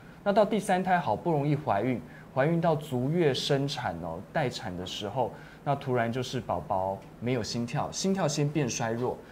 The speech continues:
那个时候我们胎儿监测器看到的时候，大概都在六七十下，那，那个时候就知道要赶快冲进产房去。也是一样，像刚刚那个柚子医师分享的这个部分，一刀两刀划进去，宝宝抱出来，抱出来的时候就已经没有心跳。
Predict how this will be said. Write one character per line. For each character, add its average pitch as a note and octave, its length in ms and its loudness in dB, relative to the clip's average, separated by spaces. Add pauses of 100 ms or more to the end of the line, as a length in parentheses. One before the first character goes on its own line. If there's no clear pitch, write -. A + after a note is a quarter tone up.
(120)
那 G3+ 60 2
个 E3+ 60 4
时 D#3+ 100 2
候 E3+ 40 6
我 D3 40 6
们 C3 80 4
胎 D3 140 2
儿 C3+ 100 6
监 C#3+ 160 0
测 C#3+ 160 0
器 C3+ 160 -4
看 C3+ 180 -6
到 A#2 100 -2
的 G#2+ 40 -2
时 A#2+ 140 -6
候， A#2 40 -4
大 C3+ 120 -4
概 C3 100 -4
都 B2+ 100 -4
在 C3 180 -2
六 C3+ 180 2
七 - 200 -6
十 B2 160 -4
下， A#2 200 0
那， C#3+ 100 2
那 E3+ 100 2
个 C3 80 2
时 B2 140 -2
候 A#2+ 60 -2
就 B2 100 -4
知 B2 140 -4
道 A2+ 100 0
要 A#2 80 2
赶 G2 180 -6
快 A#2 140 0
冲 A#2+ 260 -2
进 A#2 280 -2 (360)
产 G2 220 -4
房 G2 180 -4
去。 G2+ 200 -6
也 A2+ 100 2
是 C#3+ 160 0
一 C#3+ 60 2
样， C#3+ 180 6
像 C#3+ 180 0
刚 D3 140 2
刚 D3 180 4 (300)
那 D3 80 -2
个 B2 100 4
柚 D3+ 120 4
子 D3 160 -2
医 B2 40 -2
师 B2+ 160 -2
分 C3 220 2
享 A2 240 -2
的 F#2 60 -4
这 A2+ 120 -4
个 G#2+ 60 0
部 A2+ 160 -6
分， A2 160 -2 (300)
一 E3 100 0
刀 D3 220 4
两 A2+ 200 6
刀 B2 200 6
划 B2+ 200 2
进 A2 240 -4
去， G2+ 220 -6
宝 G2+ 180 0
宝 A2+ 140 6
抱 A#2 300 4
出 A2+ 200 -8
来， G2 160 -2 (120)
抱 D3 120 0
出 - 160 -6
来 G2+ 80 -4
的 G#2 120 -6
时 G#2+ 100 -8
候 G2+ 80 -6
就 A2 140 -4
已 G2 40 -4
经 A2+ 240 -6
没 A2+ 60 -4
有 G#2 140 -4
心 G2+ 240 -8
跳。 G2+ 200 -6